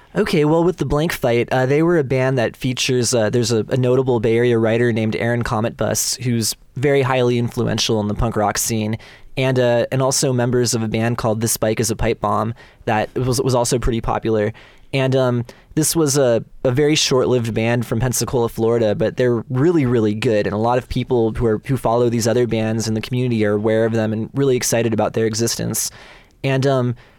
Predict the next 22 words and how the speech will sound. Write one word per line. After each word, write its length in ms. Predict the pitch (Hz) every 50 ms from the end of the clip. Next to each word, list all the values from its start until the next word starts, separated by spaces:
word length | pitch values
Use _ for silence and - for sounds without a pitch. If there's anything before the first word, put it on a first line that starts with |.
| - _ -
for 100 | 160 160
this 220 | 160 180 - -
record, 300 | 143 135 - 165 147 120
we 120 | 123 123
had 140 | 131 139 123
it 120 | 120 107 -
remastered 680 | 120 123 135 131 123 117 113 123 - - 127 113 107
for 120 | - 120 113
vinyl, 520 | 104 110 110 120 120 117 113 110 101 - -
um, 240 | 113 113 107 107 110
so 260 | - - 131 117 113
it, 120 | 107 90 - _
it 80 | - 120
would 120 | 117 120
sound 260 | - - 131 123 120
really 200 | 117 123 120 120
good 100 | 117 123
on 120 | 113 110 107
vinyl. 480 | 113 113 113 123 123 113 110 110 - - -
And, 220 | 123 120 123 120
um, 300 | 120 104 120 120 117 117 - - - - - - - - -
being 320 | - 151 165 170 160 143